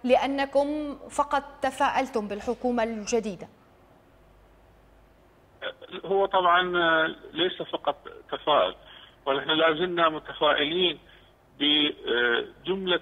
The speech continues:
Speaker 2: المبادئ التي اتفقنا عليها، ولكن هذا التفاؤل هو بالنتيجة يجب أن ينعكس على الواقع. اليوم الواقع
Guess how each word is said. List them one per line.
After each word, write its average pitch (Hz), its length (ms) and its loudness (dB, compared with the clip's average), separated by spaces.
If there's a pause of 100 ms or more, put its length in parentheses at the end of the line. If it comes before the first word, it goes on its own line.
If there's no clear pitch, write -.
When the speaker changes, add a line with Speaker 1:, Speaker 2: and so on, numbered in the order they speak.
Speaker 2:
المبادئ 151 540 2
التي 143 220 -2
اتفقنا 127 580 -2
عليها، 98 380 -2
ولكن 160 520 -2
هذا 185 160 4
التفاؤل 139 640 0 (560)
هو 151 240 2
بالنتيجة 180 520 -2
يجب 156 400 0
أن 127 100 0
ينعكس 170 580 -2
على 143 460 0
الواقع. 175 520 0 (600)
اليوم 185 300 0
الواقع 180 500 2